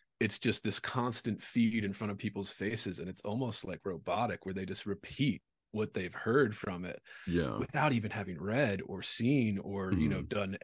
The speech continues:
Speaker 1: anything, per-, engaged with the art in any way. Like, so I think that that's part of it too.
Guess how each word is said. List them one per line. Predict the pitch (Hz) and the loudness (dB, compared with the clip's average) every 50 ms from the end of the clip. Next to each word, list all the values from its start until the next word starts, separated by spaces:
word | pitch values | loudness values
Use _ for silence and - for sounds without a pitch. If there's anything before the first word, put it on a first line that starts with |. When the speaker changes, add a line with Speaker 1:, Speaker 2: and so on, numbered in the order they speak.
| - - | -6 -4
Speaker 1:
anything, | 113 131 131 117 - - - | 0 0 0 0 -2 -6 -8
per-, | - 101 - - - _ - | -10 -12 -12 -12 -10 _ -4
engaged | 101 98 95 - 92 80 - 113 127 117 104 - - | -4 -2 -2 -4 -4 -2 0 2 2 2 0 0 -4
with | 98 - - | -6 -6 -4
the | 95 87 | -4 -2
art | 95 113 123 120 - - - - | -2 -2 -2 -2 -4 -6 -6 -6
in | - 85 | -4 -4
any | 82 85 87 87 | -4 -4 -6 -6
way. | 90 92 85 82 82 78 | -6 -6 -6 -6 -8 -8
Like, | 80 - - 82 98 - - - - - _ - - - - - - - | -10 -10 -10 -10 -10 -12 -16 -20 -20 -20 _ -20 -20 -20 -20 -20 -16 -8
so | - - 147 123 | 2 4 4 4
I | 120 | 6
think | - 175 147 - - - - | 4 4 2 2 -2 -6 -2
that | 110 110 104 95 | 0 2 4 4
that's | 104 110 - - | 4 2 2 0
part | - - 107 95 98 | -2 0 0 0 2
of | 95 92 | 0 -4
it | - - | -6 -4
too. | - - 107 95 87 - | 0 2 2 2 0 -2